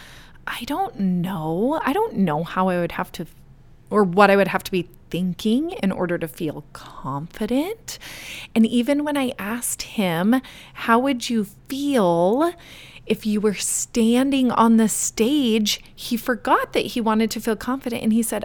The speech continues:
"I would feel scared." Right?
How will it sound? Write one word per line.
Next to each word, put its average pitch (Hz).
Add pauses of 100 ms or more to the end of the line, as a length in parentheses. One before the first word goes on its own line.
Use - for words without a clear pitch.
(140)
"I 170
would 196
feel 160
scared." - (440)
Right? 226